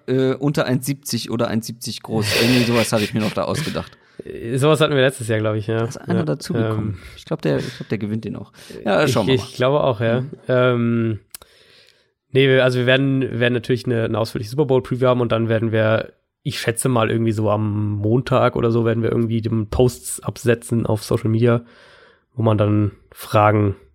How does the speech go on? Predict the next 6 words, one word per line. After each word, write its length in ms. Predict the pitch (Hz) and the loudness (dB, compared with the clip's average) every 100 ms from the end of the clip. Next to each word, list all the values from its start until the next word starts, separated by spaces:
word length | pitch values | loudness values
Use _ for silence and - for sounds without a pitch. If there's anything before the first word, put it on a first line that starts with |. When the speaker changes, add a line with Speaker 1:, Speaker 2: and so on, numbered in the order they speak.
| _ _ _ _ | _ _ _ _
Speaker 2:
Fragen 440 | - 110 117 120 | -2 4 4 4
einreichen 500 | 117 104 101 98 98 | 2 2 2 0 -2
kann. 240 | - - - _ _ - _ - | -6 -8 -10 _ _ -20 _ -2
Speaker 1:
Mhm, 440 | 98 95 98 117 - | 2 4 2 -4 -4
per 120 | - | -4
Post. 400 | - - - - | -2 -4 -6 -14